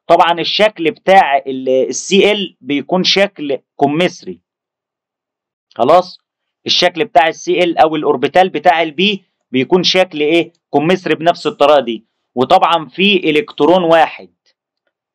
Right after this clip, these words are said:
فده يقرب من ده وده يقرب من ده لحد ما تلاقي في النهايه الشكل بتاعك عامل كده.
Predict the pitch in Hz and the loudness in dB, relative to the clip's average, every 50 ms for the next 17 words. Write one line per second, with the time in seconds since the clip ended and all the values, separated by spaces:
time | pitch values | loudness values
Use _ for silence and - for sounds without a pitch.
0 | _ _ _ - 143 143 180 208 220 180 - 196 196 185 180 170 139 139 151 151 | _ _ _ 0 0 2 2 2 2 4 2 2 4 4 2 2 0 -2 -8 -6
1 | 147 131 135 131 _ _ _ _ _ _ _ - 127 135 147 165 180 190 185 185 | -2 -2 -2 -2 _ _ _ _ _ _ _ -6 -2 0 2 2 2 2 4 4
2 | 190 185 180 170 147 156 156 151 147 170 196 208 196 _ _ _ _ - 135 139 | 4 4 4 0 0 0 -10 -6 0 2 2 2 0 _ _ _ _ -4 -4 -2
3 | - - 190 180 - - 160 147 143 - 151 175 175 170 170 165 151 147 147 160 | 0 0 -4 -4 -4 -8 -4 -4 -4 -2 2 2 2 0 0 -6 -4 0 2 2
4 | 165 160 143 - - 165 165 - 147 123 - - 160 151 143 131 - 123 143 143 | 2 2 0 0 -2 -2 -4 -4 -6 -6 -2 0 0 0 0 -2 -4 -4 -4 -4
5 | 139 120 104 - 127 113 98 95 - | -4 -6 -8 -6 -6 -6 -6 -6 -12